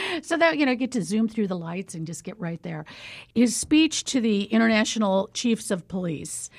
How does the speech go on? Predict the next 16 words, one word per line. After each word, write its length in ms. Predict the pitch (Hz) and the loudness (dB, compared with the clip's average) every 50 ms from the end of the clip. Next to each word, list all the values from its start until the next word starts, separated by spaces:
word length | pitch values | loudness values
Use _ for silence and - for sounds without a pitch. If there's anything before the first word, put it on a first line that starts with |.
| - - - - - | -20 -20 -20 -16 -2
it 100 | - 202 | 0 2
was 200 | 190 190 180 170 | 2 2 2 0
a, 380 | 180 - - - 185 170 175 - - | -2 -4 -2 0 2 2 2 2 0
a 60 | 190 | -2
speech 360 | 165 - - 220 208 - - | -2 0 0 -2 -2 -2 0
that, 320 | - 190 175 - - - - - 196 240 | 0 0 0 0 -6 -18 -10 -8 -6 -2
uh, 180 | 196 180 175 165 | 0 0 0 0
President 380 | - 196 196 185 175 175 175 156 | 0 0 0 0 2 0 -2 0
Obama 280 | 170 165 165 170 185 175 | 0 -2 0 0 -2 0
gave 340 | 185 180 185 190 202 196 - | 0 0 2 0 0 -2 -2
several 280 | - 202 175 180 180 | -4 -4 -2 0 0
years 240 | 175 175 180 175 180 | 0 0 -2 -2 -4
ago 240 | 180 190 190 190 185 | -4 -4 -2 -2 -2
when, 240 | 190 190 180 180 190 - | -2 -2 -2 -4 -2 0
when 160 | 180 175 170 | 2 2 2
they 200 | 170 165 165 175 | 2 2 0 -2